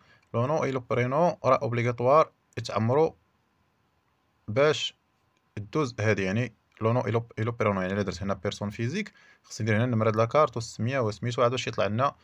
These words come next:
هاد المسائل هادو. يعني أما إلا كان بيرسون مورال، راه إين فوا ندخل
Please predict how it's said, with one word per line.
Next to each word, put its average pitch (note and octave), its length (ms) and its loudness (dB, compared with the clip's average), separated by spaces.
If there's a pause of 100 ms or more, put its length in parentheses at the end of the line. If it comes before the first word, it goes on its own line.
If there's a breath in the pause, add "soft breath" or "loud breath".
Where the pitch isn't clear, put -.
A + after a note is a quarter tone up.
(420 soft breath)
هاد B2+ 240 2 (100)
المسائل G#2+ 640 -4 (120)
هادو. F2 300 -4 (1300)
يعني A2 440 -4 (360)
أما A2+ 340 4
إلا A#2 140 0
كان A2+ 320 2 (600)
بيرسون A2 440 0 (560)
مورال، B2 500 4
راه A2+ 200 4
إين C3 120 -6
فوا A2+ 240 -2
ندخل G2 460 -4